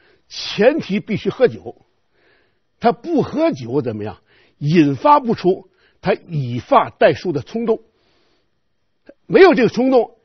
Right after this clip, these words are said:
也就没有这个，怎么样？漂亮的绝的狂草，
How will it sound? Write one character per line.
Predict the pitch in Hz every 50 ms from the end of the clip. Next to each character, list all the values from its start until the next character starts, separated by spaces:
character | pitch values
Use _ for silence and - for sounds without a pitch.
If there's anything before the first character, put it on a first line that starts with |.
| _ _ _
也 | - 143 160
就 | 151 - 190
没 | 175 170
有 | 208 190 143
这 | 113 143 139
个， | 113 110 87 - _ _ _
怎 | _ 117 120
么 | 117
样？ | 113 110 110 _ _ _ _ _ _ _
漂 | - - - 269 269 226 175
亮 | 165 151 139 127
的 | 101 104 _
绝 | _ - - 156 180 190 196
的 | 165
狂 | - - 143 156 151
草， | - -